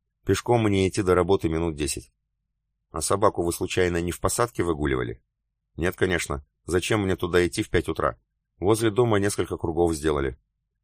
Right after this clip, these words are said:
"Немало кругов за пятнадцать минут". "Не так много, дом большой", съязвил Саша. "Сколько?" вдруг спросил следователь простым ровным голосом. "Чего, кругов?" Саша повысил голос, разговор его раздражал.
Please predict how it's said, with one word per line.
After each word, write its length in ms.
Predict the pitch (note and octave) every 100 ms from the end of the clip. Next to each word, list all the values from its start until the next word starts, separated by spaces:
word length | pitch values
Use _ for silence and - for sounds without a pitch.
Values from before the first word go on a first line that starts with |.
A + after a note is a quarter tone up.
| _
"Немало 400 | G2+ A2+ G#2 F#2
кругов 400 | F2 F#2 F2 F2+
за 200 | - F#2
пятнадцать 480 | F2+ F2+ E2+ E2 E2+
минут". 300 | E2+ D#2+ D2+ _ _ _ _ _
"Не 120 | F#2
так 220 | F2 F#2+ G2+
много, 380 | F#2+ D#2 B1+ -
дом 220 | F2+ E2+
большой", 440 | E2 - F#2 D2 - -
съязвил 420 | - D#2 D2+ D2
Саша. 360 | D2 C#2 - _ _ _ _ _ _ -
"Сколько?" 580 | - - A#2+ - - - _ _ -
вдруг 320 | C#2+ F2 F2+
спросил 340 | - F2 F2+
следователь 580 | E2 A2 G2 D#2+ - B1+ -
простым 420 | F2+ - A#2 A#2
ровным 420 | - F2 E2 E2 E2
голосом. 400 | C#2 B1+ A#1+ - _ _ _ _ -
"Чего, 360 | - F2 D#2 -
кругов?" 440 | - D#2+ E2+ - - _ _ _ _
Саша 320 | - F2+ F#2
повысил 400 | - F2 F2 E2
голос, 400 | E2 D#2+ C#2 - -
разговор 500 | F2 D#2+ D#2+ E2+ G2+
его 160 | F2
раздражал. 540 | E2 D#2 E2 D#2+ B1